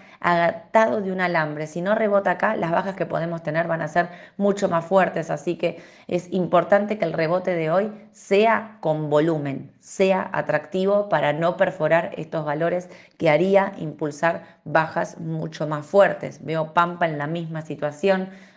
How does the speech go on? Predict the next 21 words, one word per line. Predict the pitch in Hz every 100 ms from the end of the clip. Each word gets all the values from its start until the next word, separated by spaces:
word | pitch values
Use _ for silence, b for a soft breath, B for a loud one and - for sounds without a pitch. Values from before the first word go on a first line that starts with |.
| _
subiendo | - 156 165 165
un | 160 175
dos | 180
por | - 170
ciento, | 180 175 175
treinta | 160 147 143 147
y |
nueve | 156 165 160
cuarenta. | 151 147 151 160 165 165 B B -
Ojalá | 160 - 151 165
que | 165 175
todo | 185 180
el | 175
mercado | 156 160 170 170
rebote | 160 151 165 165
acá, | 147 165 175
que | 160
se | 156
mantenga | 147 147 165 170 160
en |
esto, | 170 165 - 180